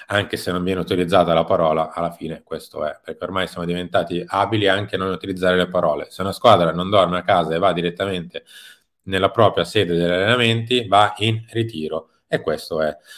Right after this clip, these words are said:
Eh, stamattina i giocatori quindi sono già svegliati a Milanello, analizzano le, la partita di ieri sera, capiscono che così non si può andare avanti a livello mentale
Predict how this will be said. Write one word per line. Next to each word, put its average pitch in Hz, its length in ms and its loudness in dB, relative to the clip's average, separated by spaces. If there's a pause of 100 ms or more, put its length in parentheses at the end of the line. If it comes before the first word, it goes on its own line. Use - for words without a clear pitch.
(220)
Eh, 80 760 -4
stamattina 98 600 0
i 92 120 0
giocatori 92 420 2
quindi 95 260 -4
sono 92 200 -4
già 98 120 0
svegliati 107 340 2
a 113 60 2
Milanello, 151 720 2
analizzano 104 600 -2
le, 90 500 -2
la 87 200 0
partita 101 400 -4
di 95 80 -2
ieri 107 220 0
sera, 135 420 2
capiscono 107 600 -4
che 104 180 -2
così 101 420 -4
non 120 180 2
si 113 120 -10
può 101 120 -4
andare 98 180 2
avanti 95 300 2
a 90 40 -4
livello 87 340 -2
mentale 85 600 -4